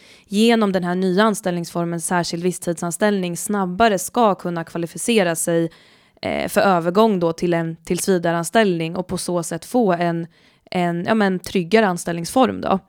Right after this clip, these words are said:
Och ja, hur ska man göra? Ja, alltså, både frågeställaren här och andra arbetsgivare i, i liknande situationer,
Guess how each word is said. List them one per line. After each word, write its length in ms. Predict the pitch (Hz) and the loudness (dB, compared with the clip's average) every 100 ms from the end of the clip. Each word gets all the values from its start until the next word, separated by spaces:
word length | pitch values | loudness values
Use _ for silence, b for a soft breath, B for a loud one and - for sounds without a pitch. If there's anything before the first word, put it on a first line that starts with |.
| _ _ | _ _
Och 300 | - 190 - | 0 0 0
ja, 260 | - 208 208 | 4 6 6
hur 100 | 214 | 4
ska 140 | - | 2
man 140 | 208 196 | 2 6
göra? 500 | 233 196 214 208 190 | 6 8 8 6 6
Ja, 280 | 214 196 | 4 6
alltså, 280 | 214 196 196 190 208 190 | 4 4 0 -2 -6 -2
både 240 | 214 208 208 | 2 2 2
frågeställaren 720 | 262 208 190 - 226 233 220 | 2 2 2 0 2 4 4
här 140 | 175 | 2
och 120 | 175 - | 2 2
andra 320 | 190 175 208 | 0 4 4
arbetsgivare 840 | 214 180 175 180 175 170 170 170 - | 6 4 0 0 2 2 2 0 2
i, 260 | 175 170 185 | 0 2 0
i 80 | |
liknande 440 | 180 175 - 170 170 | 2 0 -2 -4 -2
situationer, 840 | 170 - 180 240 262 190 175 190 | -4 -4 2 4 4 2 2 0